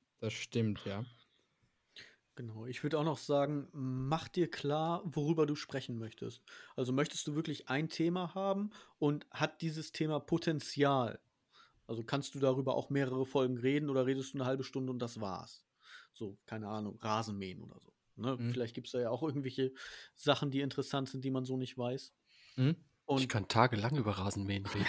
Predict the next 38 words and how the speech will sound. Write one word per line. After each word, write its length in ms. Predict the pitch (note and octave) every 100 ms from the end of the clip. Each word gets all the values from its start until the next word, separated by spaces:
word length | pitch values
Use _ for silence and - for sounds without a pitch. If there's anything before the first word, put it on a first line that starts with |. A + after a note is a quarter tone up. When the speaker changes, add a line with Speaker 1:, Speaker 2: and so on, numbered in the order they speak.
| -
Speaker 3:
wenn 100 | G#2
du 160 | -
willst. 220 | D4 G4 C#4
Speaker 2:
<laughs> 2500 | - C4+ - - - C#4 C4+ G#3 - A3+ - G3+ A3 - G#3+ A3 - - D3+ - C#3 - D3 C4 - - - F#3+ A3 F3 D3+ G3+ - - - _ _ -
Und 180 | E3+ D3+
auf 140 | D3
jeden 160 | D3+ C#3+
Fall 140 | C3+
die 120 | C3
Technik, 400 | B2 D3+ E3 E3
da 100 | C#3
gehe 140 | B2+ B2+
ich 120 | A#2+
mit, 240 | D3+ E3 _ _ _ -
war 140 | C3+
bei 140 | C3 B2+
uns 280 | C3+ - -
genauso. 460 | B2 B2 B2 A#2+
Ich 120 | B2
glaub, 180 | C3 A#2+
das 160 | A#2+ -
ist, 140 | A#2
sind 300 | C3+ B2+ A#2+
irgendwie 260 | D#3 C3 A#2+
neunzig 420 | C3 C3 C3 -
Prozent 480 | C3 - B2+ A#2 B2
der 80 | A#2+
Leute 340 | A#2+ A#2+ A#2
fangen 260 | A#2 B2 A2+
einfach 300 | A#2+ A#2 A#2
erstmal 520 | A#2 A#2 A2 G#2+ A2 - _ -
mit 200 | B2+ -
Knacksen 500 | - B2 - - A#2+
und 220 | A2+ G#2+
schlechter 360 | - C3+ A#2 A#2+
Qualität 500 | - B2 A#2+ B2+ -
an. 200 | B2 D3+ _ _ _ _ _ _
Speaker 1:
Mhm. 260 | B2+ B2